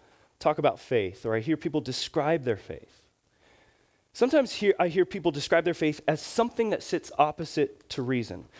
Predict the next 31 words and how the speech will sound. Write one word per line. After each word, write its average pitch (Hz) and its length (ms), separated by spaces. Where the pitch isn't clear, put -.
So 165 140
they'll 170 100
say 220 240
something 196 400
like 139 220
this, 104 260
"Well, 185 120
when, 208 120
when 185 160
it 208 80
comes 247 240
down 175 200
to 131 160
it, 120 120
it's 147 160
just 233 220
really 156 160
about 113 240
trusting. - 500
You 196 120
just 240 160
have 233 220
to, - 140
you 226 80
just 240 160
have 254 140
to - 140
end 170 160
up - 240
having 143 300
faith." 92 480